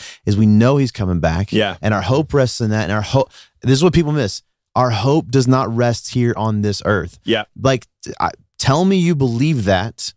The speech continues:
Speaker 1: I feel like James at this point. Tell me you believe that and show me that by the way you live.
Speaker 2: You, you know what just dawned on me is that people do preach this, but they don't preach it as the gospel.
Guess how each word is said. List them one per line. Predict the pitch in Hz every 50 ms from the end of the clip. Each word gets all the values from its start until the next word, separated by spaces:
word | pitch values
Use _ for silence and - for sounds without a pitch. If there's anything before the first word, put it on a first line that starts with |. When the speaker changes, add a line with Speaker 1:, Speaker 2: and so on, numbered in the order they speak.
| -
Speaker 1:
I | - 117
feel | - - 135 135
like | 135 120
James | 107 107 120 120 117 101
at | 98
this | 98 98 -
point. | - 113 101 - -
Tell | - 143 151 165
me | 165
you | 160 160
believe | 131 123 117 135 135 120
that | 113 104 73
and | -
show | - - - 127 127
me | 135 127
that | 120 120 113 98
by | 107 101 98
the | 98
way | 98 98
you | 92 90 95 85
live. | 85 82 80 - - - - - _ _ _
Speaker 2:
You, | - 151 - _ _ _ _ _ _ -
you | 127
know | 147 165 185
what | 208 156 127
just | 113 120 - -
dawned | 107 104 110 113
on | 110 104
me | 104 107 - -
is | 110 110 104 92
that | 110 107 101 - _ -
people | - 190 - - 156
do | 117 101 110 101
preach | 80 - - 95 90 - -
this, | - - 50 - - - - - _ _ _ _ _ _ _
but | 92 110 107 107
they | 117 113
don't | 110 110 127 135 135 - -
preach | - - 123 - -
it | 98
as | 104 95 80 73
the | 80
gospel. | 76 92 82 78 76 - - - - - _